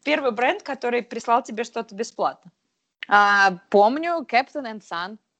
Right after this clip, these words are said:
Speaker 1: А что это было?
Speaker 2: Это были солнечные очки, э, очень красивые, клёвые. Они стоили, мне кажется, долларов девяносто. То есть это был прям такой вот серьёзный вау.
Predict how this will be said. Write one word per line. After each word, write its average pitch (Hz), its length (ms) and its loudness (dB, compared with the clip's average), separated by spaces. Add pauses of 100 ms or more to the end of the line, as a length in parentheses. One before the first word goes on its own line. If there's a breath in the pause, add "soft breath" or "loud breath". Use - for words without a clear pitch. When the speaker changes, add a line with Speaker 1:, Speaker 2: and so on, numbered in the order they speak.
(320)
Speaker 1:
А 190 100 -2
что - 140 -10
это 185 120 -8
было? 165 360 -4 (500 soft breath)
Speaker 2:
Это 269 220 -4
были 277 300 -4
солнечные 240 500 -2
очки, 190 520 -4
э, 339 80 2
очень 220 500 0
красивые, 202 720 -6
клёвые. 202 420 -4
Они 208 160 -6
стоили, 254 420 -4
мне 208 160 -8
кажется, 190 300 -8
долларов 196 380 -4 (320)
девяносто. 196 800 -8
То 190 100 -12
есть 180 180 -12
это 185 180 -12
был 214 180 -8
прям 208 200 -10
такой 196 340 -4
вот 262 100 -6
серьёзный 202 500 -4
вау. 185 380 4